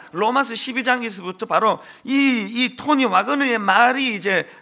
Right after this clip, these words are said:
우리가 그 "그러므로라는 사다리를 타고 도덕적이고 윤리적인 삶을 구현해내야 한다"는 핵심이 바로 이 말씀 아닙니까? "세상은 당신이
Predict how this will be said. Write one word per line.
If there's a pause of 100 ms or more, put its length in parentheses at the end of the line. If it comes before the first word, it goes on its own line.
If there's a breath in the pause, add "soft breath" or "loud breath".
우리가
그
"그러므로라는
사다리를
타고 (220 loud breath)
도덕적이고
윤리적인
삶을
구현해내야
한다"는 (220 loud breath)
핵심이
바로
이
말씀
아닙니까? (440 loud breath)
"세상은
당신이